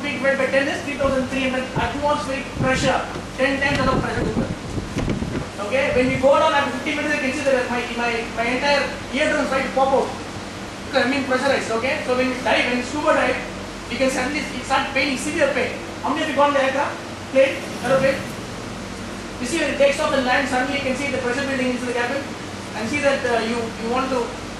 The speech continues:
really feel the ear is paining, just neutralize with your nose. Blow out, okay? Close your nose, make a sound like that, it will release. Or put your head like this and just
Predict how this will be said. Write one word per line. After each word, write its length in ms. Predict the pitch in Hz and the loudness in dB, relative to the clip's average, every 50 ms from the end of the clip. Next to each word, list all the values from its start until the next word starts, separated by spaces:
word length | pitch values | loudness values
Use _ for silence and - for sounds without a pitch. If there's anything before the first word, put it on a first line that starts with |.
| - - - - | -10 -8 -4 0
really 400 | 254 277 277 285 262 240 233 226 - - | 0 0 2 0 0 -2 -2 -4 -4 -4
feel 140 | 285 285 | -4 -2
the 100 | 254 254 | -2 2
ear 160 | 240 269 285 277 - | 4 6 6 6 4
is 60 | - | 0
paining, 260 | 269 262 262 285 - - - - - - - - | -2 -2 -2 -2 -4 -4 -6 -10 -10 -10 -8 -4
just 200 | - 339 330 277 | -2 -2 0 0
neutralize 360 | 285 311 - - 311 294 254 | -2 -2 -2 -2 -2 -2 -2
with 140 | 254 247 254 | -2 -2 0
your 120 | 240 233 220 - - 196 - - | 0 0 0 0 -4 -6 -6 -4
nose. 240 | 240 240 233 - - - - - - - - - - - | 0 2 2 2 2 -2 -6 -8 -10 -10 -10 -10 -4 2
Blow 180 | - 262 254 247 | 4 4 6 4
out, 80 | - 175 185 | 4 0 0
okay? 220 | - 262 - - - - - - - - 240 | 0 0 0 -2 -2 -8 -10 -10 -6 0 2
Close 180 | 262 294 294 294 | 4 4 4 4
your 160 | 294 277 269 | 4 4 4
nose, 300 | 277 302 - - - - - - - - - - - - - - | 4 4 4 2 0 -2 -6 -8 -8 -8 -8 -10 -10 -8 -4 0
make 160 | 254 269 269 | 0 2 2
a 60 | 262 | 2
sound 240 | 254 240 254 254 247 | 0 0 0 0 0
like 80 | 233 - | 0 2
that, 180 | 269 262 - | 2 2 2
it 60 | 233 | 0
will 100 | 226 214 214 233 | -4 -6 -6 -6
release. 180 | 214 196 - - - - - - - - - | -6 -6 -6 -8 -10 -10 -10 -10 -10 -8 -4
Or 80 | 220 247 - | -4 -4 -4
put 160 | - 247 - - | -4 -4 -2 -2
your 160 | 269 254 240 | 0 0 0
head 80 | 233 | 0
like 140 | 269 269 247 | 0 0 0
this 140 | 285 262 233 | 0 -2 -2
and 80 | 247 240 | -2 0
just 160 | 240 233 - | -2 -2 -2